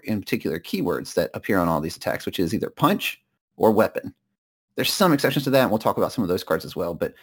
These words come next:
in general, those are your two options. Um, so what we're gonna do is, uh, we've both selected our top two punches and our top two weapons to kinda cover and talk about.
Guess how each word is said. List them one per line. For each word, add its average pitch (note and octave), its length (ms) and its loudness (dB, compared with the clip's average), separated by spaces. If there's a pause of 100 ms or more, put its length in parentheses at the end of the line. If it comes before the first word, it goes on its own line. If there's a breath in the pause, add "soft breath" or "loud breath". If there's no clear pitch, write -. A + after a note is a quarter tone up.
(160 soft breath)
in C#3+ 140 10
general, B2+ 280 8
those A2+ 200 6
are B2 40 4
your G#2+ 80 4
two G2+ 240 2
options. - 420 -6 (340 soft breath)
Um, F#2+ 140 -4
so - 160 2
what C3 40 4
we're C#3+ 60 2
gonna C#3 160 8
do D#3+ 240 0 (720 loud breath)
is, A#2+ 300 4
uh, A2 200 4
we've A#2 240 2
both B2 220 4
selected B2 640 0
our G#2 160 0
top - 340 -8
two A#2 380 4
punches A2 420 -2
and F#2+ 120 -4
our D#2 100 -4
top - 280 -12
two A2+ 220 0
weapons F#2+ 380 -2
to G2 60 -8
kinda E2+ 300 -4
cover F#2 300 -2
and D#2+ 100 -4
talk - 200 -6
about. - 320 -6